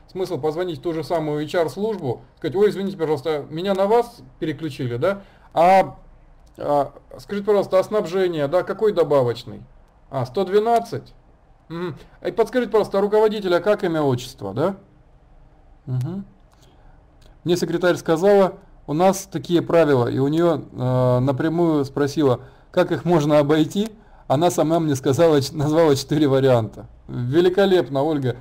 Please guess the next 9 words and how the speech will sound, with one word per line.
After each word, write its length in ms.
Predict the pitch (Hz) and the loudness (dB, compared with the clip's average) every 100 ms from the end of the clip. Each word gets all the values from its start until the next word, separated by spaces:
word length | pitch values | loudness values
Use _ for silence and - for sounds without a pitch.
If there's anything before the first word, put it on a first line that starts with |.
| - - - | -12 -20 -8
От-, 240 | 127 147 165 | -2 -2 -2
отличный 600 | 160 160 190 190 175 151 | -2 -2 -2 -6 -4 -4
прием, 480 | 151 160 156 123 113 | 0 0 2 0 2
да, 160 | 156 | 0
когда 340 | 160 131 160 165 | 0 -2 0 0
мы, 140 | 156 | 0
по 140 | 143 | -4
сути 280 | 139 165 147 | -6 -8 -8
дела, 380 | 135 160 143 | -2 2 2